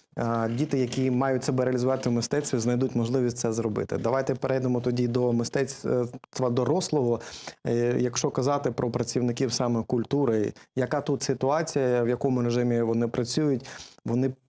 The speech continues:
підставили своє плече на початку широмака-, широкомасштабного вторгнення. Знаю, що митці займалися безпосередньо,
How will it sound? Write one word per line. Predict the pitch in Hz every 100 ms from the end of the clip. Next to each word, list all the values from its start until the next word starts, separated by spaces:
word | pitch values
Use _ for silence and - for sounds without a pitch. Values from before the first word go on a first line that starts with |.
| _ -
підставили | 127 - 156 123 123
своє | 123 131 127
плече | 123 123 - 147
на | 123
початку | 117 135 123 -
широмака-, | 120 120 123 131 123 123
широкомасштабного | - 127 127 120 - 127 120 113
вторгнення. | - 147 151 135 117
Знаю, | 110 127 117
що | -
митці | 117 117 - 127 - - - -
займалися | 113 127 139 143 123 123
безпосередньо, | 120 117 - - 123 127 117 117